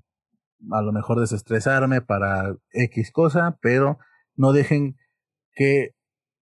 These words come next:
cualquier tipo de sustancia los maneje a ustedes, ustedes manéjenla.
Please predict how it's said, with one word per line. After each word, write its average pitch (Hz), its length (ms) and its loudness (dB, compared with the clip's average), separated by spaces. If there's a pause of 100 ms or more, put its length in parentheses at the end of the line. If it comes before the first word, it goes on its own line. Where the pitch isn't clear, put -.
(260)
cualquier 117 360 -2
tipo 117 260 -2
de 95 60 -2
sustancia 113 500 -2
los 98 160 -4
maneje 101 300 -2
a - 20 -4
ustedes, 113 520 -2
ustedes 107 400 -2
manéjenla. 92 680 -2